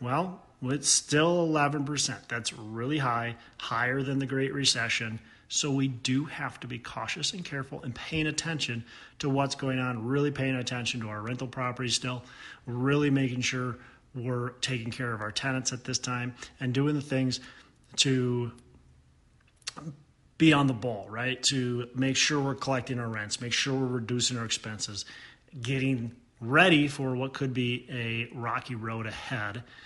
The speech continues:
It's already been a little bit rocky, but I think there's about, been a lot of funny money put in the market, so it hasn't been as rocky as what it normally. Pay attention, see what's going on,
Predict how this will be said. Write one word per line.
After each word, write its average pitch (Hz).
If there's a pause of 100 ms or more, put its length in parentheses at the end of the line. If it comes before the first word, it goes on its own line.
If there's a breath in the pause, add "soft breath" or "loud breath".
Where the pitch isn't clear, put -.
(180 loud breath)
It's -
already 147
been 143
a 139
little 156
bit 143
rocky, 131
but 127
I 120
think 120
there's 120
about, 120
been 127
a 123
lot 120
of 113
funny 135
money 123
put 123
in 113
the 110
market, 101
so 139
it 123
hasn't 131
been 120
as 107
rocky 110
as 110
what 107
it 110 (440)
normally. 107 (180)
Pay 175
attention, 156
see -
what's 147
going 139
on, 120